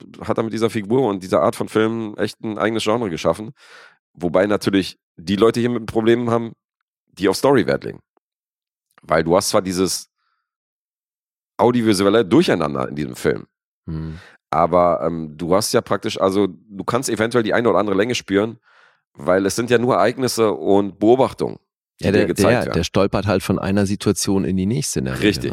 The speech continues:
Speaker 2: ne? Ja.
Speaker 1: Und du beobachtest, was ihm alles passiert. Im Gegenteil, der Film, also gerade dieser Film hier, schwenkt immer wieder weg von ihm.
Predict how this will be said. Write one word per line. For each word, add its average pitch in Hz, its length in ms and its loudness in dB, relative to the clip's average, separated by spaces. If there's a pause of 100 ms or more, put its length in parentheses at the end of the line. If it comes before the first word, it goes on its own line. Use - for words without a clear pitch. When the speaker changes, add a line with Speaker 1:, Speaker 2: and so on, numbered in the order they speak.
(120)
Speaker 2:
ne? 82 80 -8
Ja. 76 100 -6 (200)
Speaker 1:
Und 95 140 -4
du 117 80 0
beobachtest, 107 520 2
was 104 160 0
ihm 117 100 -6
alles 110 200 -2
passiert. 131 460 -4 (220)
Im 92 140 -2
Gegenteil, 107 480 0 (880)
der 90 220 0
Film, 127 260 2
also 95 120 0
gerade 104 220 0
dieser 110 220 0
Film 90 240 0
hier, 117 220 0 (460)
schwenkt 107 360 -2
immer 135 240 0
wieder 120 180 2
weg - 160 0
von 73 160 -2
ihm. 50 140 -14